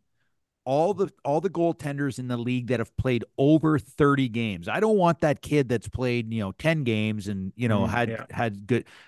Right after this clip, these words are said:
Speaker 1: I want thirty games and above. These are the number one guys,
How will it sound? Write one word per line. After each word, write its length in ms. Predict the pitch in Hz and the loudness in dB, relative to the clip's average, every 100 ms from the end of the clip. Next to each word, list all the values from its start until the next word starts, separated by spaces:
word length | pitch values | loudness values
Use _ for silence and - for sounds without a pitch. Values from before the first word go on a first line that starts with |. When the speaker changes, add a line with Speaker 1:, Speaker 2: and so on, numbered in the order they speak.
| - | -2
Speaker 1:
I 120 | 120 | 4
want 320 | 160 175 170 - | 6 6 4 0
thirty 520 | - 165 175 196 175 | -2 4 4 4 0
games 500 | 131 143 143 143 110 | 0 0 0 -2 -4
and 120 | 120 | -4
above. 420 | 95 107 95 80 | -4 -4 -4 -4
These 300 | 98 143 156 | -2 -2 4
are 240 | 151 139 123 | 6 8 6
the 120 | 107 | 2
number 320 | 107 131 147 | 0 2 2
one 360 | 127 123 120 113 | 2 2 0 -2
guys, 680 | 95 85 90 107 113 - | -4 -4 -4 -6 -8 -14